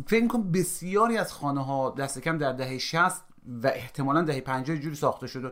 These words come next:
می‌شستن دور هم می‌گفتن: "آقا یک سقفی بزنیم اینجوری، یک زیرزمینی اونطوری."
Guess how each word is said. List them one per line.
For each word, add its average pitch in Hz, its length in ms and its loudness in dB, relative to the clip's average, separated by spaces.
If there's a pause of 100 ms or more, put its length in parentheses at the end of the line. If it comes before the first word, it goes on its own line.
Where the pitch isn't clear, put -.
می‌شستن 226 480 2
دور 214 240 4
هم 208 160 4
می‌گفتن: 196 280 -4
"آقا 185 280 -6
یک 185 300 -4 (100)
سقفی 165 440 2
بزنیم 165 320 -2
اینجوری، 143 300 -4
یک 180 160 -2
زیرزمینی 135 600 0
اونطوری." 160 360 -2